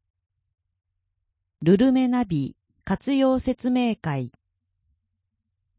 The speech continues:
ルルメナビの登録方法、様々な機能の紹介など、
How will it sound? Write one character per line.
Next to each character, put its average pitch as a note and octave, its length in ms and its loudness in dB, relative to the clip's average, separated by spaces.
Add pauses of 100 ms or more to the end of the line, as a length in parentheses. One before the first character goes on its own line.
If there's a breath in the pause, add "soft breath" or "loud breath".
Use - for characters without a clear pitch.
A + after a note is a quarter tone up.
(400)
ル F3 160 6
ル C4 140 4
メ C4 180 2
ナ B3 160 2
ビ D#3 300 -2 (120)
の D#3 200 0
登 A#3 240 6
録 A3 280 4
方 G#3+ 260 2
法、 C3 580 -4 (420)
様 G#3 340 2
々 G3+ 280 0
な C#3+ 140 -4
機 A#3+ 200 -4
能 G#3 220 2
の C3+ 160 -2
紹 F3+ 260 0
介 F3 240 -2
な E3+ 160 -2
ど、 C3+ 260 -2